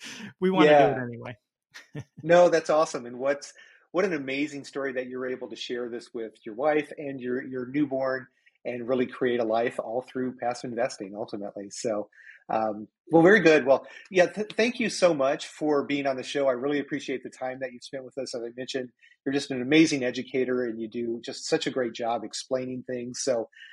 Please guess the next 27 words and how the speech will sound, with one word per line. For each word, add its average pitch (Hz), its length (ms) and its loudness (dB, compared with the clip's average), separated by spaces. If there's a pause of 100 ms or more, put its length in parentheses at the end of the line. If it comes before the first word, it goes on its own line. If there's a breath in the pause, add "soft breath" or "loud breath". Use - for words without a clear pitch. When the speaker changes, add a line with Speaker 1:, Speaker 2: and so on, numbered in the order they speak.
(260 loud breath)
Speaker 2:
to 175 100 4
our 147 120 8
listeners, 143 460 2
I 127 60 -4
definitely 131 380 -6
encourage 123 380 -10
you 123 60 -8
to 117 60 -8
reach 120 280 -6
out 117 240 -4
to 110 80 -20
Travis. 117 540 -8
But 113 140 -8 (340 soft breath)
Travis, 160 400 4
thanks 185 240 -6
so 160 100 -4
much 123 220 -8
for 135 120 -14
being 120 200 -10
on 117 80 -10
the 110 80 -14
show. 113 220 -8
We 113 140 -8
really 117 240 -8
do 117 160 -6
appreciate 107 420 -8
it. 95 140 -18